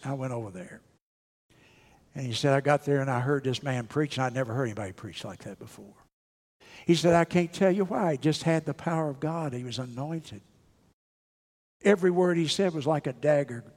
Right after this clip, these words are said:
driving it through my heart. And I listened, and he said, "Bill, I had no intention of becoming a Christian the night I went to Calvary Baptist Church. But after Peter Lord preached,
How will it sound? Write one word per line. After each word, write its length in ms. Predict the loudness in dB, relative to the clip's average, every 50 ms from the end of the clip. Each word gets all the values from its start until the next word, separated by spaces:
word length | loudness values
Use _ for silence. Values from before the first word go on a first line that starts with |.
| -14
driving 340 | -10 -8 -6 -6 -8 -8 -10
it 120 | -12 -12 -14
through 200 | -14 -14 -14 -12
my 140 | -12 -12
heart. 360 | -12 -12 -12 -12 -14 -14 -18 -20 _ _ _ _ _ _ _ _ _ _ _ _ _ _ _ _ _ _ _ _ -20 -20 -20 -20 -20 -20 -20 -20 _ -2
And 140 | 2 2 4
I 100 | 4 2
listened, 600 | 2 4 2 2 2 0 -6 -8 -10 -12 -16 -18 -20 _ _ -20 -20 -20 -20 -20 -16 -8
and 100 | -4 -2
he 100 | -2 0
said, 380 | 0 0 2 0 0 0 -4 -14 -20 -20 -20 _ _ _ _ 2
"Bill, 400 | 4 6 6 6 4 2 -2 -6 -10 -16 -20 -20 -20 _ _ 2
I 300 | 4 4 4 4 2 0
had 440 | 0 2 2 4 4 4 2 -2 -4
no 340 | -2 2 2 2 2 2 0
intention 880 | -2 0 0 0 -2 -4 -6 0 2 4 4 2 0 -6 -8 -6 -6
of 80 | -4 -4
becoming 440 | -4 -4 0 0 -2 0 -2 -6
a 80 | -10 -12 -14 _ _ _ _ _ _ _ _ _ -2
Christian 440 | 2 2 2 2 0 -8 -12 -10 -8
the 100 | -6 -4
night 240 | -2 -2 0 0
I 100 | -2 -2
went 220 | -4 -6 -8 -12 -10
to 40 | -6
Calvary 340 | -4 -4 -4 -4 -6 -6
Baptist 360 | -4 -4 -4 -4 -6 -10 -16 -14
Church. 540 | -12 -12 -14 -14 -18 _ -20 -20 -20 -20 _ _ _ _ _ _ _ _ _ _ _ _ _ _ _ _ _ _ _ _ _ _ _ _ _ _ _ _ _ _ -10
But 120 | -4 0 2
after 300 | 2 2 0 -2 -6 -4
Peter 360 | 2 2 2 4 2 0 0
Lord 300 | 0 0 0 0 -2 -6 -10 -20 -20 _ _
preached, 420 | -4 -2 0 0 0 -2 -6 -10